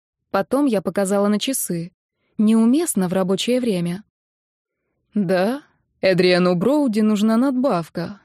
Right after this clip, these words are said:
Я вот-вот получу список того, от чего ты млеешь. Вот что я называю выполненной работой.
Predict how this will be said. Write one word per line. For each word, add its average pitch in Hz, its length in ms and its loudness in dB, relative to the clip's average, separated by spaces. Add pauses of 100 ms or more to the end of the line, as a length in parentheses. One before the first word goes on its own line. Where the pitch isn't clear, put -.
Я 185 300 2
вот-вот 190 520 0
получу 190 360 -2
список - 460 -4
того, 196 320 0
от 254 120 0
чего 214 300 0
ты 254 120 -2
млеешь. 175 640 -2 (220)
Вот 269 300 -4
что - 160 -4
я 180 120 0
называю 185 540 0
выполненной 202 680 0
работой. 175 680 -6